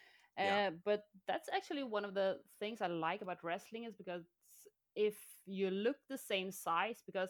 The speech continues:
Speaker 2: I'm a kinda tall guy, uh, girl, and the
Speaker 1: Yeah.
Speaker 2: guys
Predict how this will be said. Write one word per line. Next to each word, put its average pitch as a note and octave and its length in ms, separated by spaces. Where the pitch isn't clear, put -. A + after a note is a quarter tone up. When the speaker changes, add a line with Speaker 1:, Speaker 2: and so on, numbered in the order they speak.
Speaker 2:
I'm G#3 580
a - 100
kinda F#3 300
tall E3 440
guy, E3+ 340
uh, F3 220
girl, G3 320
and F3 400
the A2+ 80
Speaker 1:
Yeah. C3+ 60
Speaker 2:
guys F3+ 520